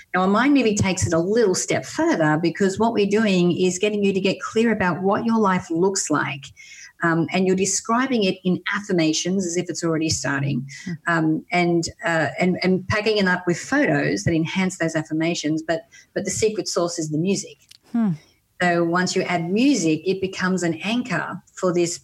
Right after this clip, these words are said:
Speaker 1: particular future that you're creating. So creating a mind movie is all about getting clear about what you want, which a lot of people aren't very clear. They go, "I
Speaker 2: No.
Speaker 1: wanna be happy," but it's like, "Well, yeah, but what does that look like?"
Speaker 2: Yeah.
Speaker 1: Um, and so the, a mind movie can really help you to do, to do that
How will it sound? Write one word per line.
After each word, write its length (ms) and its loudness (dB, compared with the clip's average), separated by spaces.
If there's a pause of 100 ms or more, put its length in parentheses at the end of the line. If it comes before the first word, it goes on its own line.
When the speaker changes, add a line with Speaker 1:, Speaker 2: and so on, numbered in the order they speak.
(120)
Speaker 1:
particular 480 -2 (100)
future 320 0
that 220 -2
you're 100 0
creating. 640 -4 (440)
So 160 -2
creating 360 0
a 60 2
mind 240 2
movie 200 2
is 120 0
all 120 4
about 320 0
getting 200 0
clear 240 0
about 220 0
what 180 -2
you 80 0
want, 260 -4
which 220 -2
a 60 0
lot 160 2
of 100 -2
people 340 0
aren't 240 2
very 220 0
clear. 240 -4
They 80 2
go, 160 4
"I 80 6
Speaker 2:
No. 60 4
Speaker 1:
wanna 200 4
be 120 2
happy," 380 2
but 120 2
it's 160 -2
like, 160 2 (120)
"Well, 360 2
yeah, 280 2
but 140 0
what 120 0
does 100 -2
that 160 -2
look 180 0
like?" 260 -2 (140)
Speaker 2:
Yeah. 380 0
Speaker 1:
Um, 320 2 (160)
and 160 2
so 400 0
the, 140 0
a 180 2
mind 220 2
movie 180 2
can 180 -2
really 220 2
help 300 -2
you 80 0
to 160 -6
do, 440 2
to 120 -4
do 220 2
that 260 -2